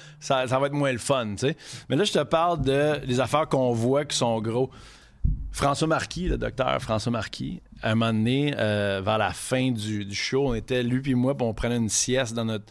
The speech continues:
dans nos nouveaux hamacs qui se sont fucking présentés à, genre, un mardi après-midi. On se réveille après une heure, puis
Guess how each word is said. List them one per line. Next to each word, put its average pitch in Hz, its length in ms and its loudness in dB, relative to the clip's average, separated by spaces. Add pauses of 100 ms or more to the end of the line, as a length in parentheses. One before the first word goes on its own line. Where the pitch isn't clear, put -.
(120)
dans 123 100 -2
nos 127 140 4
nouveaux 139 340 2
hamacs 117 580 -2
qui - 100 -12
se 113 80 0
sont 110 240 -2
fucking 107 320 -4 (540)
présentés 135 680 2
à, 107 440 0 (840)
genre, 104 280 0
un 104 80 -2
mardi 104 260 0
après-midi. 110 540 -2 (1600)
On 127 120 4
se 139 120 2
réveille 147 480 4
après 110 540 0
une 135 160 4
heure, 127 340 0 (380)
puis 151 380 0